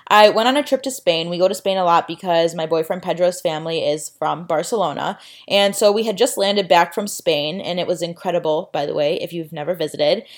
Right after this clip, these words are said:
And here I am back to work. And, you know, after a vacation, going back to work is never easy, right? I used to get super overwhelmed. I used to panic. I used to avoid looking at my to-do list. And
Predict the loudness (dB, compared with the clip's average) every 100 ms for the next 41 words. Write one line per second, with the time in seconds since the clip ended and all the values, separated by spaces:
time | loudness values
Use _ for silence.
0 | -20 -10 0 4 6 6 4 2 -2 4
1 | 6 8 6 4 6 6 2 2 4 4
2 | 0 -4 -2 2 2 4 2 2 2 0
3 | 0 0 0 0 2 -2 -2 -2 0 -2
4 | -4 -4 -2 -2 -4 -12 -12 -14 -2 0
5 | 0 -2 _ -2 -2 -2 -2 -2 -2 -2
6 | 0 0 0 4 6 6 2 -6 -18 -6
7 | -4 -4 -4 -6 -2 0 0 -2 0 0
8 | 0 -4 -4 0 2 2 0 -2 -6 -6
9 | -6 -8 -4 -2 6 6 6 0 -12 -20
10 | -20 _ _ _ 2 6 6 4 2